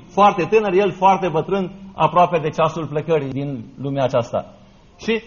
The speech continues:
toți îl cunoaștem și ne-ar trimite o scrisoare aici și Richard Wurmbrand îmi trimite și îmi scrie scrisoarea asta, îmi spune mie, "Cornel, fugi de poftele tinereții." Apoi lui se spune așa ceva? Putea să spună la adolescenții din biserică:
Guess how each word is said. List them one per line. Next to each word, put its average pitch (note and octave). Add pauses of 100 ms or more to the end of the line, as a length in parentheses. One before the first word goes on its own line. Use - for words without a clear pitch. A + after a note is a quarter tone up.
(240)
toți G#3+
îl D#3+
cunoaștem A3
și F#3+
ne-ar G#3
trimite G#3
o F#3
scrisoare E3
aici F#3+ (320)
și -
Richard F#3
Wurmbrand F3+
îmi E3
trimite F#3
și D#3+
îmi D#3+
scrie F3
scrisoarea D#3
asta, D#3
îmi C#3+
spune D#3
mie, D#3+ (440)
"Cornel, F#3
fugi G#3+
de F#3
poftele E3
tinereții." C3 (380)
Apoi A#2+
lui A3+
se A3+
spune F#3
așa G3
ceva? G3+ (120)
Putea F3+
să G3+
spună F#3
la D3
adolescenții D#3
din G3
biserică: D#3+